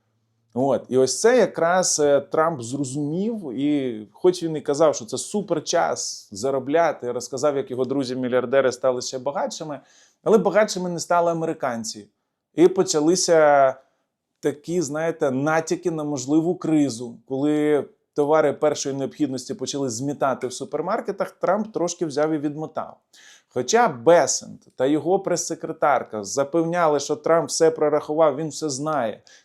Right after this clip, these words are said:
Трамп і сам казав, що там якісь хлопці-республіканці кажуть, вони повинні вести переговори. Каже, «Так як я, ніхто їх не веде». Ну так, це <laughs> правда.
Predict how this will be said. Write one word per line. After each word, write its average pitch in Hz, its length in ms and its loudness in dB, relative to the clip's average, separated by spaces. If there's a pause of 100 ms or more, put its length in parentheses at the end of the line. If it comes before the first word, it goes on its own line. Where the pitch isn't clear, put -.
Трамп 160 240 -2
і 156 60 -6
сам 151 340 0
казав, 104 420 -8
що - 160 -20
там 180 200 2
якісь 160 240 -4
хлопці-республіканці 160 1300 2
кажуть, 139 200 2
вони 165 240 0
повинні 135 420 -2
вести 107 300 -4
переговори. 104 420 -8
Каже, 107 180 -6
«Так 143 180 -2
як 156 160 -2
я, 165 100 2
ніхто 156 520 2
їх 139 200 -2
не 120 140 -4
веде». 92 360 -8 (920)
Ну 139 400 0
так, 120 580 -2
це - 180 -8
<laughs> 127 420 -8
правда. 123 340 -6